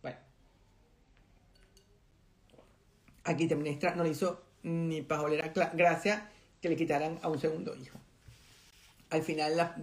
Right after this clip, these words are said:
los dioses la perdonaron y qué sé yo, pero bueno, fue, mm, terrible. Y tenía, conservaba ella este odio y esta venganza desde el primer momento en el que lo conoció.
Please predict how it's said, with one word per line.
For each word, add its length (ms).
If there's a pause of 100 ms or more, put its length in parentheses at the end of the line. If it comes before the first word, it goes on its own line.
(100)
los 160
dioses 220
la 100
perdonaron 800
y 60
qué 80
sé 160
yo, 240
pero 180
bueno, 320
fue, 420 (100)
mm, 260
terrible. 460 (920)
Y 80
tenía, 540
conservaba 640
ella 420
este 460
odio 340
y 100
esta 200
venganza 800
desde 280
el 60
primer 300
momento 760 (160)
en 180
el 140
que 120
lo 100
conoció. 480